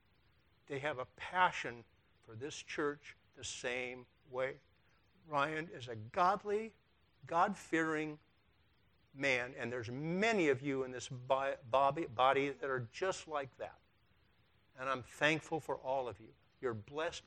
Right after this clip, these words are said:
people. Let's keep growing together. How's that?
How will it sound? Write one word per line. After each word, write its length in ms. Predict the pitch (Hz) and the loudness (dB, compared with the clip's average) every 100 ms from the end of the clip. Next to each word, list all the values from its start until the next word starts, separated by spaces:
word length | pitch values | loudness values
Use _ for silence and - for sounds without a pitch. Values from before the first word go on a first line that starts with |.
| - | -6
people. 280 | 135 - - _ _ _ _ _ _ _ _ _ - | -6 -6 -16 _ _ _ _ _ _ _ _ _ -8
Let's 240 | 170 - - | -8 -8 -14
keep 280 | - 156 117 | -6 -4 0
growing 300 | 139 127 113 | 0 0 -6
together. 320 | 104 110 92 - - | -6 -6 -8 -14 -10
How's 180 | 127 110 | -8 -6
that? 160 | 95 | -10